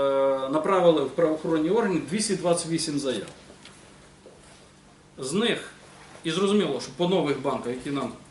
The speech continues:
останні два місяці, там робота ще триває, але тих, які ми отримали до того, двісті двадцять вісім заяв. З них,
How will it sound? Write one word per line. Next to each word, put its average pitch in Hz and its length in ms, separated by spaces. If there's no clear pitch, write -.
останні 147 380
два 127 220
місяці, 139 420
там 143 200
робота 127 300
ще 135 160
триває, 233 380
але 143 100
тих, 147 140
які 139 220
ми 139 140
отримали 131 380
до 143 80
того, 240 200
двісті 170 240
двадцять 139 240
вісім 113 240
заяв. - 1400
З 160 80
них, 214 200